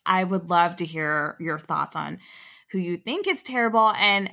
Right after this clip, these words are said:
right before we started to record, we just got some breaking news.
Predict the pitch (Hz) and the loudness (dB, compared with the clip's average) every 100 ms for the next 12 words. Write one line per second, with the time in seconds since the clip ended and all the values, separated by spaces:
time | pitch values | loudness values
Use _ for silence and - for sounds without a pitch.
0 | _ 175 175 226 294 330 320 294 277 262 | _ -6 0 0 0 -2 2 2 2 -2
1 | 269 233 226 220 202 185 175 - - 277 | -2 -2 0 -2 -2 -2 -4 -8 -2 2
2 | 214 170 160 156 170 175 190 190 233 226 | 4 4 4 2 0 -4 -4 -4 -4 -2
3 | 226 202 185 175 185 220 226 208 208 180 | -2 -2 0 2 2 2 2 2 0 0
4 | 165 165 160 | 0 -2 -6